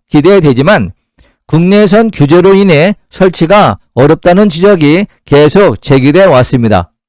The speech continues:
특히 이동이 가능한 컨테이너형 수직 농장의 경우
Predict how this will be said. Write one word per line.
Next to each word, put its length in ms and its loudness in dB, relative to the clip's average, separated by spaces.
특히 520 0
이동이 480 2
가능한 640 0
컨테이너형 960 0
수직 360 -4
농장의 540 0
경우 400 0